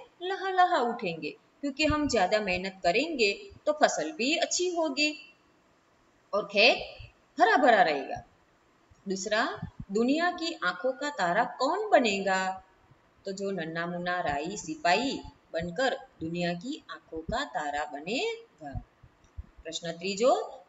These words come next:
नन्हा राही सबको क्या सिखाएगा? इसके आंसर में नन्हा राही सबको प्यार भरा व्यवहार सिखाएगा। चौथा,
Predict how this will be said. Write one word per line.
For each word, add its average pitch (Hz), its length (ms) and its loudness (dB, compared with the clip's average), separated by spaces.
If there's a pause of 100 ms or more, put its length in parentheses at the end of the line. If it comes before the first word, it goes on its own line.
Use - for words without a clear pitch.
नन्हा 285 340 2
राही 233 340 4
सबको 220 400 -4
क्या 381 280 2
सिखाएगा? 240 880 4 (440)
इसके - 180 -8
आंसर 143 420 -8
में 269 320 -4 (300)
नन्हा 196 440 -2
राही 175 320 -2
सबको 175 520 -6
प्यार 240 520 -2
भरा 170 640 -2 (200)
व्यवहार 190 580 -2
सिखाएगा। - 680 -10 (1900)
चौथा, 240 600 -4